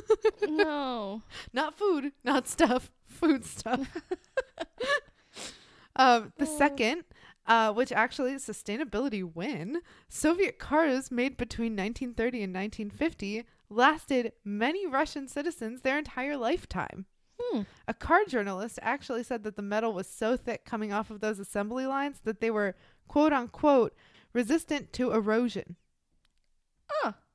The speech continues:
Speaker 1: So that's pretty cool. Um, three, awareness for my queer peeps. This one is not so fun, but a fun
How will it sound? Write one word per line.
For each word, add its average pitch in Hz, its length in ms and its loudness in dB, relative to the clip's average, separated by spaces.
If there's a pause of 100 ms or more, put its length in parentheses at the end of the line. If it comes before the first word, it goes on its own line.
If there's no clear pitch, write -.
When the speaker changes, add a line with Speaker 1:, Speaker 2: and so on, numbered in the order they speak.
(120)
Speaker 1:
So - 140 -6
that's 587 180 6
pretty 226 200 0
cool. 226 280 -2 (920)
Um, 233 460 6 (280)
three, 311 420 -2 (600)
awareness 262 500 4
for 269 120 -8
my 220 160 0
queer 214 320 -2
peeps. - 300 -8
This 262 180 -4
one 254 100 -6
is 247 160 -4
not 226 240 -2
so 190 400 2
fun, 175 480 -4
but 190 240 0
a 202 80 -2
fun 190 320 -2